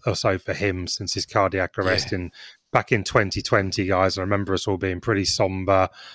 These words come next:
Speaker 1: speculating that the guy probably wasn't gonna lace up football boots again in any significant way.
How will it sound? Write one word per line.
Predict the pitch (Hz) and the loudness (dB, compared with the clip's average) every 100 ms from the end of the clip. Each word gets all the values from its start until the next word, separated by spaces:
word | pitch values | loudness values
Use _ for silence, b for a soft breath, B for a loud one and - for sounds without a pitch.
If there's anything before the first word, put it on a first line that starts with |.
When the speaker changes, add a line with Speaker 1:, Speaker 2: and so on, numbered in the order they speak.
| B B | B B
Speaker 1:
speculating | - - 151 - 123 107 117 101 | -8 0 2 4 4 4 0 -2
that | 98 | -2
the | 92 | 0
guy | 107 98 | 2 2
probably | - 113 98 | 2 2 2
wasn't | 92 95 92 | 2 0 0
gonna | 95 95 | -2 0
lace | 95 87 | 0 0
up | 101 - | -4 -2
football | 110 95 95 | -4 -2 -4
boots | 101 95 - | -4 -4 -4
again | 95 104 98 90 | 2 4 4 2
in | 95 | -4
any | 92 | -4
significant | 85 107 95 95 - 90 95 | -2 -4 -4 -6 -6 -8 0
way. | 92 90 101 | 2 2 0